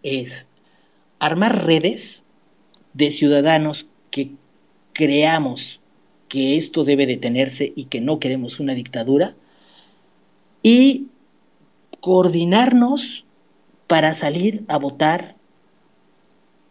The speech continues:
en bola por los partidos que puedan realmente detener a los populistas. No creo que vayamos a tener a los candidatos ideales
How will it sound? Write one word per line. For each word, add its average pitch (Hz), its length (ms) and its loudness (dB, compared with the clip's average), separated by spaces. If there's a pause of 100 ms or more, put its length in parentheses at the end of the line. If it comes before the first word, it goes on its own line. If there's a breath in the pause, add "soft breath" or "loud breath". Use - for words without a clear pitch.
en 139 760 -4
bola 202 480 4 (720)
por 190 460 2 (640)
los 143 380 -4
partidos 185 720 -4
que - 180 -4
puedan 170 440 0
realmente 151 460 -4
detener 135 400 0
a 120 40 -4
los 123 140 -10
populistas. 110 640 -16 (580 loud breath)
No 262 320 2
creo 262 380 6
que 208 100 0
vayamos 185 400 2
a 208 80 -4
tener 165 460 0 (260)
a 147 200 0
los 135 520 -2
candidatos 151 720 -2
ideales 131 680 -4